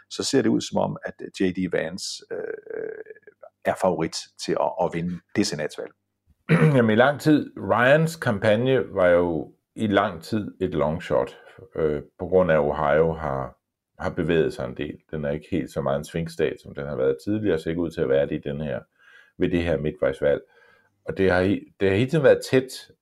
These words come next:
Speaker 2: øh, mellem de to kandidater, og historien har handlet meget om, at Ryan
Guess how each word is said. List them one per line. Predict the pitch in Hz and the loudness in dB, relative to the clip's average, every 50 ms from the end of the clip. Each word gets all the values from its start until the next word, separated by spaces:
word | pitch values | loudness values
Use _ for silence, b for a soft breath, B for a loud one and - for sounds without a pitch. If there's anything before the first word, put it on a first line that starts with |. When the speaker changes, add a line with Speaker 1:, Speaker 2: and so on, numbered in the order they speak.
| _ _ _ - | _ _ _ -2
Speaker 2:
øh, | 87 82 78 76 73 71 71 69 69 69 69 69 67 67 67 - _ _ _ _ _ _ _ _ _ _ _ - | 2 2 4 2 2 0 0 0 -2 -2 -2 -2 -4 -4 -6 -10 _ _ _ _ _ _ _ _ _ _ _ 0
mellem | 95 95 92 82 | 2 2 2 2
de | 80 76 | 0 -2
to | - 113 101 - | 0 0 0 0
kandidater, | 98 92 80 78 80 - 92 92 90 82 76 | -2 -2 -2 -2 2 4 6 6 8 6 6
og | 65 71 | 4 2
historien | 78 82 78 - 113 110 104 95 82 | 0 -4 -6 -2 2 2 4 4 4
har | 80 | 2
handlet | 87 98 104 107 90 | 2 2 2 2 2
meget | 82 87 92 95 | 4 4 4 4
om, | 92 90 87 85 - - | 4 2 0 -2 -6 -4
at | - 82 80 - | -4 -4 0 0
Ryan | 76 76 78 85 90 98 104 98 | 0 0 2 2 0 0 -2 -4